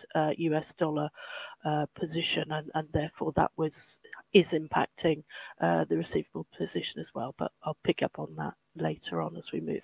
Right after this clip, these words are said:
through. Uh, in terms of the next slide, please, uh, Minan.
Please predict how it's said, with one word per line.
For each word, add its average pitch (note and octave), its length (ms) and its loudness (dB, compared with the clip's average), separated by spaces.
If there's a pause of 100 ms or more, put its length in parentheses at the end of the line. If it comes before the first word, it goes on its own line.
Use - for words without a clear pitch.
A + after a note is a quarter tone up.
(120)
through. E3+ 240 4 (760)
Uh, F3 280 12
in F#3 160 6
terms A3 500 8
of G3 140 10 (240)
the F3 80 6
next - 500 2
slide, E3 340 4 (140)
please, - 560 -2
uh, D#3+ 140 0
Minan. D#3+ 460 -2